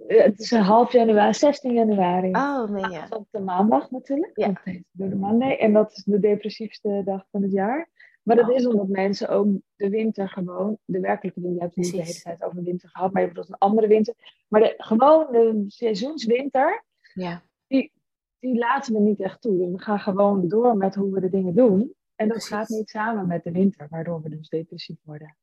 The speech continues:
Speaker 2: Precies. Ja, prachtig. En, en, maar de winter waar ik het over heb, gaat ook hierover. Omdat we dus eigenlijk de, eh, fysieke natuurlijke winter heel vaak niet echt willen toelaten. Dat komt eigenlijk ook omdat we dus die innerlijke winter ook nog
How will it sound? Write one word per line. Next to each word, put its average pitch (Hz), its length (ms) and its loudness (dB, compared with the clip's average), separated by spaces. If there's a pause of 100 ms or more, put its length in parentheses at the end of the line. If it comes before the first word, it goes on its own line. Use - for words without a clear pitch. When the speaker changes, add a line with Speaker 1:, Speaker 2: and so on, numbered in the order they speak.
(300)
Speaker 2:
Precies. 202 640 -6
Ja, 214 180 2
prachtig. 220 360 -6
En, 208 140 -2
en, 202 80 -4
maar 214 140 2
de 214 80 0
winter 220 220 -2
waar 190 100 0
ik 208 100 -4
het - 80 -4
over 208 220 -4
heb, 214 260 -6
gaat 180 240 -6
ook - 120 -8
hierover. 185 500 -6
Omdat 196 260 -8
we - 120 -12
dus 185 80 -10
eigenlijk 196 680 -6 (380)
de, 185 380 2 (120)
eh, 180 280 -6
fysieke 196 400 -6
natuurlijke 196 480 -4
winter 185 280 -4
heel 190 160 -8
vaak 185 240 -4
niet 196 140 -10
echt - 200 -10
willen 180 200 -8
toelaten. 202 680 -4 (840)
Dat - 200 -10
komt 269 200 -2
eigenlijk 196 320 -4
ook 202 140 -8
omdat 202 240 -6
we 196 60 -12
dus 185 80 -12
die 170 100 -12
innerlijke 196 400 -4
winter 208 380 -4
ook 190 140 -8
nog 185 260 -14